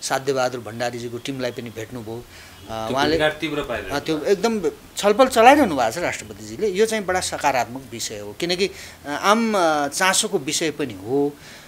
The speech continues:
Speaker 1: र राष्ट्रको अस्तित्वको प्रश्न पनि हो। र हामीले त प्रष्ट भनेका छौँ नि, त्यो, त्यो विदेशीहरूले, अ, चाहिँ, अ, वास्तविक नेपालीहरूलाई, नेपाली जातिलाई अल्पमतमा पार्न र पछि आइबसेका विदेशीहरूको जनसङ्ख्यालाई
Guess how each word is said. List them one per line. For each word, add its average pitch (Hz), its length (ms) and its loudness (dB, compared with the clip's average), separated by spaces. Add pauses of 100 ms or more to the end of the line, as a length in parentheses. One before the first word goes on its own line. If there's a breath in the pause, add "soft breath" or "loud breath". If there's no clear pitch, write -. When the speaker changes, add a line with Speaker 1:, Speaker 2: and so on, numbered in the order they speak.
(160 loud breath)
Speaker 1:
र 127 280 4
राष्ट्रको 170 420 2
अस्तित्वको 202 560 -2
प्रश्न 127 440 -8
पनि 104 180 -12
हो। 147 340 -2 (400 loud breath)
र 139 120 0
हामीले 185 340 6
त 226 100 -2
प्रष्ट 262 400 2
भनेका 175 340 2
छौँ 208 180 -2
नि, 233 80 -4
त्यो, 175 180 2
त्यो 165 140 -2
विदेशीहरूले, 185 960 2
अ, 120 420 -2
चाहिँ, 170 320 -2 (340 loud breath)
अ, 123 120 -8
वास्तविक 190 540 2
नेपालीहरूलाई, 131 800 2
नेपाली 139 380 -2
जातिलाई 147 460 0
अल्पमतमा 170 580 -4
पार्न 160 320 0
र 262 340 2 (160)
पछि 190 240 6
आइबसेका 196 520 4
विदेशीहरूको 160 720 0
जनसङ्ख्यालाई 147 720 2